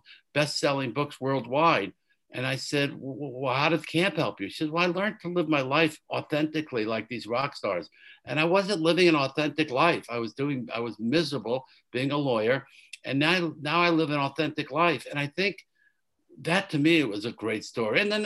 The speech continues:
you know, stories of it. I'm on the street, uh, three years ago, and a guy accosts me and he says, "David, you won't be believing it. I just got back from Russia. My band opened for Aerosmith." I said,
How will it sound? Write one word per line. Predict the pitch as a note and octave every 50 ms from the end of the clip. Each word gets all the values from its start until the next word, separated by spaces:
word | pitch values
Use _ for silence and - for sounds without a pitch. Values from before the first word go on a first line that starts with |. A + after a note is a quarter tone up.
| G3+ G#3
you | G#3+ G#3+
know, | G#3 G3 G3+ G3
stories | F3+ - - G#3 G3 G3+ G3+ F#3
of | F#3+ G3
it. | F#3 F3+ - - - - - _
I'm | - D#3 D#3
on | F3+ F3+ F#3+
the | F#3+ F3+
street, | - - - F3+ G#3 F#3+ D#3+ - -
uh, | E3+ D3+
three | D3+ - D3+ E3 E3+ F3
years | F3 F3+ F#3 -
ago, | F3+ E3 C3 C3+ B2 A#2
and | A2+
a | B2
guy | - C#3+ C#3 C#3 C3+ - _ _
accosts | B2+ B2+ - - E3+ E3 C#3 - - C#3+
me | D3 E3+ E3+
and | B2+ C3
he | B2
says, | - - C3 G#2+
"David, | - - D#3+ E3 D#3+ F#3 E3+
you | D3+ E3+
won't | F3 F3 F3
be | E3+
believing | D#3 C#3+ - C3 A#2+ F3+ F3+ D#3+ E3+ D3+
it. | C#3+ B2+ - - - - - _ _
I | C#3
just | C#3 D3 D#3+ C#3+
got | - F3+ E3 -
back | E3+ E3 E3+ E3+ -
from | - D3+ D3
Russia. | D3+ E3+ F#3+ F3+ - - D#3+ C#3+ - - _ _ _ _ _ _ _ -
My | - C#3+ C#3+
band | C3+ A#2 E3+ F3 F3 F3
opened | E3+ F3 E3 D#3 E3+ D#3 D3 -
for | - D3 D3
Aerosmith." | B2 E3+ F#3+ G#3+ G#3+ F#3 D3+ - - - A2+ G2 F#2 - _
I | A2+ G#2+ A#2
said, | B2 - D#3 D3+ D3 D3 D3 D3 - -